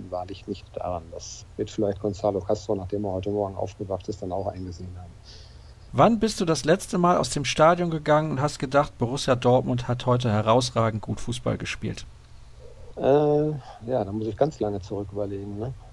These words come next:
Speaker 1: Das ist tatsächlich natürlich in der Hinrunde dann gewesen. Es war auf jeden Fall zum Saisonstart in Wolfsburg so, wo ich gesagt habe, „Ja, wow, cool, sehr gut.“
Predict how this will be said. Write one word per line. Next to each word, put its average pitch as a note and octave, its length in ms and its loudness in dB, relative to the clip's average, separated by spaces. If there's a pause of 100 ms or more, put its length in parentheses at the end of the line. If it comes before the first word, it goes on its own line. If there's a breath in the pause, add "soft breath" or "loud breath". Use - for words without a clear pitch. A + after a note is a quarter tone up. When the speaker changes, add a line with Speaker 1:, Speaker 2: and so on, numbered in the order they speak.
(120)
Speaker 1:
Das - 420 -12
ist A2+ 220 -10
tatsächlich C3 440 6
natürlich C3 420 2
in C3+ 60 -2
der A#2 80 2
Hinrunde C#3+ 440 6
dann C3+ 220 6
gewesen. C3+ 720 6 (360)
Es - 180 -6
war B2 140 8
auf A#2 100 0
jeden D3 160 6
Fall C3 220 8
zum B2 180 2
Saisonstart A#2+ 420 4
in A2 140 0
Wolfsburg C3+ 440 6
so, D3 380 4
wo A#2 160 -12
ich A2 200 -16
gesagt A#2 300 -2
habe, G#2+ 160 0
„Ja, G#2+ 320 -2
wow, B2+ 280 0 (320)
cool, C#3 240 0 (160)
sehr A2 200 -6
gut.“ B2 500 -6